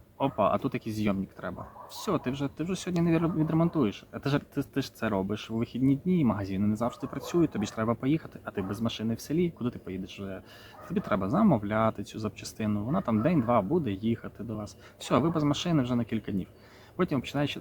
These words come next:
починаєте робити. А ще от у мене бувало там таке, ти щось розібрав, ти не можеш розкрутити, не можеш зняти, і все, і капець, бо, ну, немає підйомника, немає ями, там, ну, немає інструментів, грубо кажучи.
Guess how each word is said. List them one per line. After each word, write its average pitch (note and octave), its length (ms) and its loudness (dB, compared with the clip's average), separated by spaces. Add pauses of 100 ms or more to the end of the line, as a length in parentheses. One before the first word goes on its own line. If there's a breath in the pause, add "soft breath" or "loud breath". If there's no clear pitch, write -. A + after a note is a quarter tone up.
(100)
починаєте C#3+ 420 0
робити. G#2 600 -2
А - 60 -6
ще F3 180 0
от C#3 200 0
у - 20 -2
мене B2+ 180 2
бувало A2 340 4
там F#2 140 -8
таке, - 220 -14
ти A2+ 100 -14
щось - 200 -8
розібрав, A#2+ 460 4
ти G#2 120 -8
не G#2 80 0
можеш B2 300 2
розкрутити, B2+ 520 0
не A2 80 4
можеш A2 300 2
зняти, B2 300 2
і G2 40 -2
все, G#2 160 -6
і G2+ 40 -4
капець, A2 320 -2
бо, G2+ 260 -2 (840 loud breath)
ну, C4 80 2
немає E3 340 8
підйомника, G#2+ 720 4
немає A2+ 340 6
ями, A2+ 340 4
там, G2 320 -4
ну, G#3 100 2
немає F#3+ 280 8
інструментів, B2+ 520 0
грубо G2 200 -8
кажучи. - 440 -8